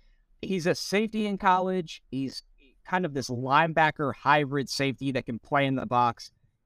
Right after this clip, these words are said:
I mean, he goes to N F L P A Bowl and dominates the whole week that he gets the call up to the Senior Bowl. And then he's a top three player on the Senior Bowl field. It wasn't even originally on the roster.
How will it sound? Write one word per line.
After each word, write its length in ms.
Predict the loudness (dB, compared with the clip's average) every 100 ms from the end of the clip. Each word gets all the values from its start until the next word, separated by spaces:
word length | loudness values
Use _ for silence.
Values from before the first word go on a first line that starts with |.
| _
I 120 | 0
mean, 240 | 2 0 -2
he 160 | 0
goes 260 | 0 0 2
to 100 | 2
N 140 | 2
F 100 | 2
L 180 | 2 0
P 180 | 0 0
A 160 | 0
Bowl 320 | -2 -4 -4 -8 _ -6
and 120 | -2
dominates 460 | 2 4 4 -2 0
the 100 | 0
whole 200 | 0 0
week 180 | -2 -2
that 120 | -2
he 60 | 0
gets 180 | -2 -2
the 100 | 0
call 220 | 4 2
up 80 | 0
to 100 | -6
the 80 |
Senior 300 | -2 0 0
Bowl. 300 | 0 -4 -6 -10 _ _ _ -2
And 140 | 0
then 100 | 0
he's 160 | -2 -6
a 60 |
top 280 | 2 2 2
three 160 | -4 -2
player 300 | 0 2 0
on 80 |
the 80 | -2
Senior 300 | -4 0 0
Bowl 180 | 0 -2
field. 300 | -4 -8 -10 _ -4
It 100 | -2
wasn't 240 | -2 -2
even 160 | -2 -2
originally 460 | -2 -4 -4 0
on 120 | 2 2
the 80 |
roster. 640 | 0 2 2 2 -2 -8